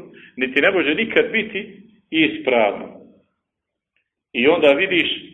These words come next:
da tako, u kojoj su zabludi oni koji pričaju o nekakvim lijepim novotarijama. Kako će novotarija biti lijepa kad je ona u osnovi, jel tako, ružna,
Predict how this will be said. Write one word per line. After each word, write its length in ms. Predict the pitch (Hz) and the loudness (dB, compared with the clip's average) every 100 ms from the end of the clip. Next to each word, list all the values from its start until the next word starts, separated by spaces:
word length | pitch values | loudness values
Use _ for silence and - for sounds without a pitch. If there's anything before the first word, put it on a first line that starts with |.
| - _ _ - | -20 _ _ -6
da 120 | 117 | 0
tako, 340 | 160 160 143 - | 2 2 -2 -6
u 120 | 120 | -4
kojoj 360 | 175 175 135 | 0 2 0
su 100 | 139 | 0
zabludi 420 | 117 165 151 135 147 | 0 0 0 -2 -4
oni 220 | 160 120 | -4 -4
koji 260 | 135 117 | -2 -2
pričaju 420 | 131 147 147 135 123 | -4 -6 -2 -4 -2
o 20 | |
nekakvim 520 | 139 127 120 117 104 | -4 -4 -6 -8 -8
lijepim 460 | 107 113 113 107 98 | -4 -2 -2 -6 -12
novotarijama. 640 | 95 92 - 95 92 87 92 _ _ _ _ _ _ _ _ _ _ _ _ _ _ - - - - | -14 -14 -12 -14 -14 -20 _ _ _ _ _ _ _ _ _ _ _ _ _ _ _ -20 -20 -20 0
Kako 240 | 185 190 | 2 2
će 120 | - | 0
novotarija 480 | 147 139 135 190 160 | 0 0 2 2 2
biti 280 | 139 196 - | 0 -2 -4
lijepa 480 | 127 160 196 170 151 | 0 2 2 2 0
kad 180 | 147 139 | 0 2
je 100 | 151 | 0
ona 180 | 196 | 0
u 160 | 156 156 | -2 2
osnovi, 400 | 214 202 202 185 | 2 2 -4 -2
jel 160 | 160 - | -2 2
tako, 560 | 202 - 185 - - - - _ _ _ _ _ _ _ _ _ - - _ _ _ _ _ | 2 2 0 -2 -16 -20 -20 _ _ _ _ _ _ _ _ _ -20 -20 _ _ _ _ _
ružna, 800 | 127 151 202 233 202 196 202 - | -6 0 4 4 2 0 -2 -6